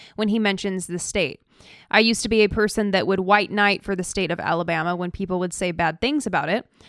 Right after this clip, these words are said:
I think I just wanted people to acknowledge that not everyone in Alabama is racist or unintelligent, but I've decided that it's pointless for me to spend the time and energy making that argument.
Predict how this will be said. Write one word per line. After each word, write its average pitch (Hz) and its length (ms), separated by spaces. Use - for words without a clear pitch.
I 247 120
think 320 180
I 311 80
just 262 180
wanted 254 220
people 240 240
to 226 160
acknowledge 208 580
that 190 240
not 220 320
everyone 220 480
in 196 100
Alabama 180 560
is 165 160
racist 214 640
or 170 140
unintelligent, 180 760
but 226 100
I've 226 140
decided 262 460
that 220 100
it's 202 160
pointless 226 500
for 226 100
me 214 120
to 202 80
spend 202 220
the 196 60
time 185 320
and 175 100
energy 180 340
making 175 320
that 151 140
argument. 180 400